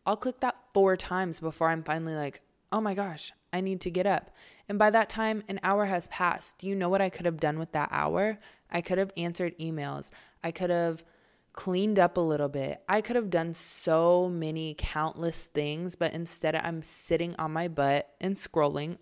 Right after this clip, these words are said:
on social media. Opportunities are going to start to pass you by if you are not focused on your goals. That has happened to me personally, so you need to be on top of it. It's April. Get your shit together and refocus on your goals.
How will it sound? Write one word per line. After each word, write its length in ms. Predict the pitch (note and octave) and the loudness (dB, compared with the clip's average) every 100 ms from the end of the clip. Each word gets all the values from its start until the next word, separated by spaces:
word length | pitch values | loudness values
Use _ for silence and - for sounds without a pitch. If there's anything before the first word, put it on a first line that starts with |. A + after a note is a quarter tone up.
| - | -4
on 340 | E3+ F3+ F#3 | 0 0 -2
social 340 | - G3+ G3+ | -4 -2 0
media. 520 | A3 B3+ D#4+ E3 C#3+ - _ | 0 0 0 0 0 -2 _
Opportunities 800 | F3+ F#3+ A#3+ A#3 F#3+ F#3+ G#3 G3+ - | 6 6 2 -2 -4 -2 -2 -4 -4
are 80 | |
going 320 | E3 D#3+ D#3+ E3+ | -4 -4 -6 -6
to 120 | - | -10
start 340 | - D#3+ D#3 | -2 0 -2
to 100 | - | -4
pass 340 | E3+ D3 D3 - | -6 -2 -2 -4
you 100 | E3 | -6
by 320 | D3 C3+ D3 | -4 -2 -4
if 140 | D#3 - | -6 -8
you 140 | D#3 | -6
are 80 | D3+ | -6
not 400 | D3 C3+ C#3 - | -4 -4 -4 -4
focused 400 | D3 C#3+ D#3+ - | -4 -4 -6 -6
on 140 | D3+ D3 | -10 -8
your 140 | D3 | -8
goals. 560 | C#3 C3+ C3+ C#3+ E3+ - _ _ | -6 -4 -2 -2 -4 -8 _ _
That 180 | - D3+ | 0 0
has 180 | E3 E3+ | 0 -2
happened 340 | D#3 D3+ D#3+ D#3 | 0 0 -2 -8
to 100 | D#3+ | -8
me 120 | D3 | -8
personally, 720 | - C#3+ C#3 E3 F3 G3 G3+ - - _ | -6 -6 -6 -8 -4 -4 -6 -8 -20 _
so 160 | - F#3+ | -2 0
you 120 | G3 | 2
need 220 | G#3 A3+ | 0 0
to 80 | F#3+ | -2
be 120 | F3 | 0
on 140 | D3+ | 0
top 280 | C#3+ C#3 C#3 | -2 -6 -6
of 120 | C#3+ | -6
it. 260 | C#3 C3 - _ - | -4 -4 -6 _ 0
It's 200 | B3 - | 0 2
April. 520 | - G#3+ E3 D3 C#3 - _ _ | 4 4 4 0 -2 -8 _ _
Get 180 | - G3 | 2 4
your 100 | A#3 | 4
shit 240 | B3 A#3 G3+ | 2 2 0
together 540 | E3 C#3+ C3+ C#3 D#3 - _ _ _ - | 2 0 2 0 -2 -8 _ _ _ -4
and 180 | F3+ E3+ | 0 2
refocus 540 | F#3+ - D3+ D#3 - | 2 4 4 2 -6
on 120 | D3 | -4
your 120 | D3+ | -2
goals. 580 | F3+ A#3 C4+ D2+ - - | 4 6 6 2 -2 -6